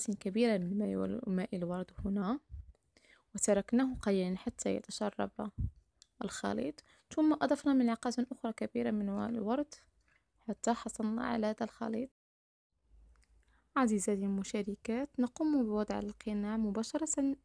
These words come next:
بعد وضع البخار للوجه ومسحه بقطعة قطن مبللة بماء بارد أو بماء الورد،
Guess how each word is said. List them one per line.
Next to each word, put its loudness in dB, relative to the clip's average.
بعد 0
وضع 0
البخار -4
للوجه -2
ومسحه 2
بقطعة 0
قطن 2
مبللة 2
بماء 2
بارد 4
أو 0
بماء 2
الورد، -2